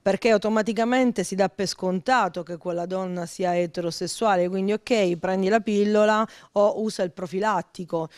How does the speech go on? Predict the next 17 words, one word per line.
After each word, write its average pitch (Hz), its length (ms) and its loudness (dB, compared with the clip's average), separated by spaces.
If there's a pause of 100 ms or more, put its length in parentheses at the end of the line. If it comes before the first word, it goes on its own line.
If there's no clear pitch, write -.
(160)
ma 226 260 0
se - 220 -2
questa 233 340 0
donna 254 320 4
invece 254 500 4
ha 226 80 6
delle 208 280 0
relazioni 202 840 2
con 196 340 4 (320)
una 190 260 0
donna, 160 520 0
quindi 185 520 0
anche 415 300 -2
il 220 60 0
fattore 226 540 -2
genitorialità, 196 680 -6
trattiamolo, 175 800 -2